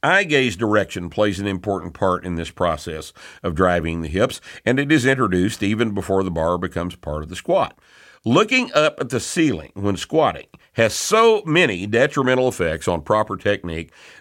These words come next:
that it is absolutely amazing that so many people still advise their lifters to do it.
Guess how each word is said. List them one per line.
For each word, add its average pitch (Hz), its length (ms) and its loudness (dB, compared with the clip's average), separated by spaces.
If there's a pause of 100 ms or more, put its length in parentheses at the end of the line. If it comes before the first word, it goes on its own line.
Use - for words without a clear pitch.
that 135 140 4
it 143 140 0
is 123 200 0
absolutely 180 720 2
amazing 120 720 0 (520)
that 180 220 2
so 214 400 4
many 190 280 0
people 107 400 -2
still 165 380 2
advise 107 580 0
their 123 180 2
lifters 101 420 -4
to 110 120 -4
do 135 220 -2
it. - 280 -14